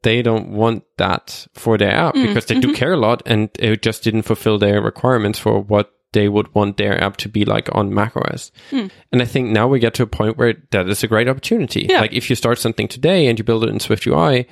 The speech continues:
Speaker 1: you can build something that's really nice across those platforms.
Speaker 2: Yeah, yeah.
Speaker 1: And you have an advantage as a new starter over all the existing ones. Like, if you look at all your competitors
Speaker 2: Mm.
Speaker 1: writing the apps in Objective-C and, and in, in, like,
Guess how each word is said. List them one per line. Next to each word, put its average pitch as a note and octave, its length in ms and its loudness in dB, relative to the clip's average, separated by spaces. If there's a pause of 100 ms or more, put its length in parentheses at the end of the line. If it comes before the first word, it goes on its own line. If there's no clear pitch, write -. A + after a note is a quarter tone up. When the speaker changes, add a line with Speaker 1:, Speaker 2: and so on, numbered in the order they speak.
(260)
Speaker 1:
you C3 120 0
can B2 160 0
build B2+ 180 0
something A#2 240 0
that's A2+ 160 0
really A2+ 220 2
nice A2+ 180 0
across - 320 -2
those C#3 140 0
platforms. A3 480 0 (100)
Speaker 2:
Yeah, G3+ 140 0
yeah. D3 40 0
Speaker 1:
And F3+ 220 0
you C#3 80 2
have C3 280 0
an B2 240 0 (100)
advantage B2 720 -2 (640)
as A#2 240 0
a A#2 120 2
new C3 240 2
starter B2 540 2
over C3 500 0
all A#2 160 2
the B2+ 80 4
existing C#3 440 0
ones. F2+ 320 -2
Like, A2+ 400 -2
if B2+ 160 -2
you C3+ 40 2
look C#3 160 2
at C#3 120 0
all B2+ 180 2
your B2 140 2
competitors D3 600 0
Speaker 2:
Mm. - 20 -8
Speaker 1:
writing C3+ 300 2
the B2 40 4
apps A#2+ 240 -2
in B2 100 0
Objective-C C#3 760 0 (460)
and, B2 500 2
and A#2+ 400 0
in, A#2 400 2
in, A2+ 180 2
like, G#2 220 0